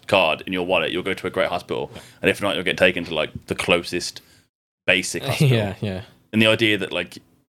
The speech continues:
Speaker 1: uh, how much cash you've got dictates if you survive, it's just
Speaker 2: And,
Speaker 1: horrible
Speaker 2: yeah,
Speaker 1: thought.
Speaker 2: ev-, everything about it's just, just super weird.
Speaker 1: Not that, that, not that we don't have, I guess, a tiered health system over here. Like, obviously, the N H S is
Speaker 2: You,
Speaker 1: completely
Speaker 2: you,
Speaker 1: free.
Speaker 2: you can pay for private healthcare, which generally just means it's quicker.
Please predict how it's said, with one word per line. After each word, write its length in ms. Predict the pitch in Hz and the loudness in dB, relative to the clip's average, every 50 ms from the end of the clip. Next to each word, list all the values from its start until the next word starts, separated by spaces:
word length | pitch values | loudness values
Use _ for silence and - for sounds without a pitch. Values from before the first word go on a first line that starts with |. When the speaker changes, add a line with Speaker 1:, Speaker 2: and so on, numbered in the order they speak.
| _ _ _ _ - | _ _ _ _ -8
Speaker 1:
uh, 80 | - - - | -8 -6 -2
how 160 | - - 101 | 0 0 2
much 200 | 101 92 - - | 0 0 -6 -8
cash 320 | - - 92 90 - - | -6 -4 -4 -4 -4 -6
you've 120 | 85 85 - | -10 -8 -6
got 220 | - 80 - - | -4 -4 -4 -4
dictates 400 | - 87 - - 85 80 76 - 85 | -4 -4 0 2 2 2 2 0 -4
if 80 | - - | -4 -4
you 60 | - | -4
survive, 540 | - - 85 - 82 78 73 73 71 - - _ _ - - _ | -2 -2 2 4 4 4 4 2 -2 -4 -10 _ _ -20 -18 _
it's 120 | - - - | -12 -10 -8
just 160 | - - - | -8 -10 -10
Speaker 2:
And, 140 | - - - | -14 -14 -10
Speaker 1:
horrible 380 | - 131 127 92 120 - - 143 | -6 -2 -2 -2 -2 0 0 2
Speaker 2:
yeah, 100 | 139 113 | 2 4
Speaker 1:
thought. 80 | 98 120 | 4 2
Speaker 2:
ev-, 160 | 123 120 - | 0 0 -2
everything 280 | - 135 127 120 139 123 | -4 -4 -2 0 0 0
about 180 | 113 110 98 | 2 2 0
it's 80 | - - | 0 -2
just, 220 | - 98 - - _ _ _ | -4 -6 -8 -10 _ _ _
just 200 | - 104 - - | -10 -10 -8 -6
super 240 | - 107 92 - - | -6 -8 -8 -8 -10
weird. 280 | 78 76 67 - - - _ - | -12 -12 -12 -12 -14 -16 _ -2
Speaker 1:
Not 140 | 208 208 196 | 0 0 0
that, 120 | 185 - | 0 0
that, 200 | 135 113 - - 131 | 0 0 0 0 0
not 140 | 165 160 | 0 0
that 80 | - 151 | 2 2
we 80 | 123 113 | 2 4
don't 260 | 107 107 101 - 71 | 6 6 6 4 2
have, 140 | 92 95 92 | -2 -4 -4
I 40 | 92 92 | -4 -4
guess, 220 | 87 85 - - | -6 -6 -6 -8
a 40 | 92 | -10
tiered 420 | - - - 95 92 92 85 - | -6 -2 2 4 6 6 4 4
health 240 | - 87 82 82 - | 4 2 2 2 0
system 340 | - 95 82 - - 82 82 | -2 -4 -4 -2 -2 -2 0
over 160 | 76 69 - | 0 0 -2
here. 160 | 101 92 57 50 | 0 0 0 2
Like, 140 | 57 - | 2 4
obviously, 280 | 101 113 120 117 - 104 | 4 4 2 0 -4 -4
the 120 | 95 90 | -2 -2
N 80 | 95 92 | -2 -2
H 120 | 87 - | -4 -6
S 140 | 90 82 - | -8 -10 -10
is 100 | 82 80 - | -10 -12 -12
Speaker 2:
You, 40 | |
Speaker 1:
completely 360 | - - - 143 147 151 - 165 | -14 -6 -2 0 0 2 2 2
Speaker 2:
you, 80 | 170 170 | 0 0
Speaker 1:
free. 140 | - - 165 | 0 0 0
Speaker 2:
you 80 | 165 | 0
can 280 | - 175 160 151 139 131 | 2 2 2 2 0 -2
pay 360 | 123 - - 131 131 127 120 117 | -4 -4 0 2 2 4 2 2
for 140 | - 110 | 0 -2
private 520 | - - - 110 107 101 92 87 - - - - | -4 -2 -2 -2 -2 -2 -4 -6 -10 -12 -10 -6
healthcare, 360 | - 110 92 - - 107 98 | -6 -6 -6 -6 -6 -6 -6
which 120 | 82 - - | -6 -4 -2
generally 280 | - 113 107 104 98 | -2 0 0 -2 -4
just 160 | 95 95 - | -6 -8 -8
means 160 | 104 98 92 - | -8 -8 -8 -10
it's 120 | - - | -12 -10
quicker. 420 | - - 123 117 - - - - | -6 -6 -6 -6 -6 -10 -12 -14